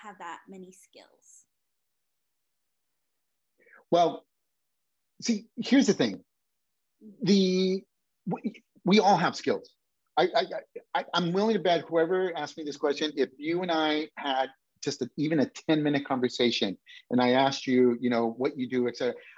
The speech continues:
Speaker 2: I'm willing to bet that I can identify some skills that you have, okay? Um,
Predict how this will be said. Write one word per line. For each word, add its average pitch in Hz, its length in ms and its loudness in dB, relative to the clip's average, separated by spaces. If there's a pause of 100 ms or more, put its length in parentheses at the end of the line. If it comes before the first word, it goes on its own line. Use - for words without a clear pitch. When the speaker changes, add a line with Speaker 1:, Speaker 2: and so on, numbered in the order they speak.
(140)
Speaker 2:
I'm 147 100 -2
willing 160 260 0
to 147 60 -2
bet 143 220 -4
that 147 80 -2
I 131 100 0
can 120 340 -6 (120)
identify 120 680 -2
some 120 220 -6
skills 117 300 -2
that - 160 -6
you 110 100 -6
have, 104 220 -6 (500)
okay? 117 540 0
Um, 117 600 0